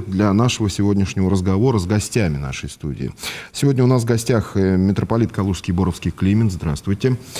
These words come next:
А, Руслан Владимирович Смоленский, заместитель губернатора Калужской области.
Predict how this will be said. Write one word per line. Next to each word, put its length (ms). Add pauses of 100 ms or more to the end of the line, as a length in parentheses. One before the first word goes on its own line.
(380)
А, 520 (100)
Руслан 340
Владимирович 380
Смоленский, 540
заместитель 480
губернатора 560
Калужской 420
области. 360